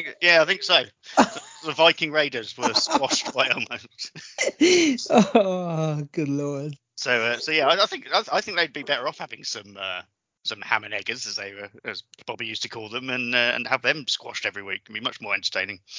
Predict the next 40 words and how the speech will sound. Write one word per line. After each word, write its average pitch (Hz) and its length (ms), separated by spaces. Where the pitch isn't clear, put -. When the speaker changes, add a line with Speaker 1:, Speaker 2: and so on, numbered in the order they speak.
Speaker 2:
Yeah, 302 220
well, - 100
I 294 40
suppose 254 220
if 226 60
you 269 80
look 240 140
at 180 60
Wardlow 147 520
on 147 100
A 139 100
E 135 60
W. 123 400
Speaker 1:
Yeah, - 120
at 117 80
the 113 60
start 110 220
of 113 140
Speaker 2:
Again. 98 60
Speaker 1:
that, 98 120
he 104 80
was 104 120
doing 98 220
that. 104 180
Yeah, 113 180
exactly. - 360
Speaker 2:
Yeah, 202 320
yeah, 165 320
and 226 140
again, 208 200
you 180 80
think 190 140
back 165 200
to 135 300
when 170 120
you've 160 260
had, 165 220
like, 139 240
I 143 40
know, 123 260